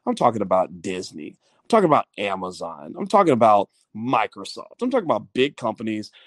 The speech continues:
with strong long-term earnings. Those are the companies that I hold as my long-term steady investments. But then I have my options portfolio where I just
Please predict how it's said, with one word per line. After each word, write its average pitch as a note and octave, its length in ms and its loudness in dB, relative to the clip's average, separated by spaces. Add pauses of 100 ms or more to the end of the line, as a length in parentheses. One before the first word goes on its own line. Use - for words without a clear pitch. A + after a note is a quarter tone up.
(120)
with A#2+ 140 -4
strong A#2 420 0
long-term A2+ 460 -2
earnings. G2 460 -8 (280)
Those F3+ 380 2
are B3 40 -8
the F#3 80 -6
companies D3 400 -10
that A#2+ 120 -8
I A2 100 -2
hold G#2+ 480 -6
as A2+ 180 -12
my A2+ 120 -6
long-term A2 480 -6
steady G#2 340 -14
investments. G2 560 -10 (300)
But A#2 140 -6
then C#3+ 140 -2
I - 20 -2
have D3+ 140 -2
my D3+ 100 4
options C#3 420 0
portfolio G2 600 -8
where G2+ 160 -6
I G2 80 -4
just A#2 420 -10